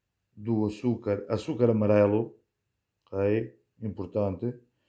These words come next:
açúcar amarelo e da canela. Não se esqueçam de aquecer o forno a cento e oitenta graus, ok? Cento e oitenta graus já aquecido. Ok? Entretanto, o forno vai aquecendo.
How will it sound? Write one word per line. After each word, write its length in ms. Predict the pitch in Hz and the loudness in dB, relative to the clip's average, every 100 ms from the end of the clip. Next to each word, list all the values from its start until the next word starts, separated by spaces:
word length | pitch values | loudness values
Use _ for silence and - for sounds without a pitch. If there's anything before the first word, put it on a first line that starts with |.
| _ _ _ | _ _ _
açúcar 400 | 107 - 110 117 | -12 -10 -4 0
amarelo 760 | 123 117 120 131 131 135 131 - _ _ _ _ | 4 6 8 6 6 0 -4 -10 _ _ _ _
e 240 | 123 127 139 | -6 -4 -4
da 220 | 117 135 | 0 0
canela. 580 | 131 147 123 113 110 - _ _ _ _ _ _ _ _ _ | 2 4 4 4 0 -8 _ _ _ _ _ _ _ _ _
Não 160 | 107 117 | -4 -4
se 100 | 117 | -2
esqueçam 460 | - 131 127 127 120 | 0 0 2 -2 0
de 640 | 123 127 127 127 131 135 123 | 2 4 4 2 -4 -6 -6
aquecer 400 | - 117 - 117 | -2 -4 -2 -6
o 60 | |
forno 320 | 104 120 120 | -4 -2 0
a 20 | 117 | -2
cento 220 | 123 113 | -2 -4
e 20 | |
oitenta 320 | 117 123 120 | -2 -2 0
graus, 400 | 104 92 85 - _ _ _ _ _ _ _ _ _ | -2 -2 -6 -10 _ _ _ _ _ _ _ _ _
ok? 200 | 107 107 | -8 -8
Cento 360 | - - 135 123 | -8 -6 -2 -2
e 40 | |
oitenta 300 | 117 127 113 | -2 0 0
graus 280 | 110 120 104 | 2 0 2
já 240 | 120 127 | 4 4
aquecido. 680 | 127 113 117 92 - 90 87 _ _ _ _ _ _ _ _ _ _ _ _ _ _ _ | 2 -4 -4 -6 -10 -20 -20 _ _ _ _ _ _ _ _ _ _ _ _ _ _ _
Ok? 200 | - 123 | -10 -6
Entretanto, 680 | 110 - - 127 123 113 104 | -6 -10 -4 -2 -2 -8 -14
o 40 | |
forno 240 | - 117 107 | -8 -4 0
vai 140 | 113 | 2
aquecendo. 760 | 110 110 - 139 143 139 143 | 2 -2 0 2 4 2 -2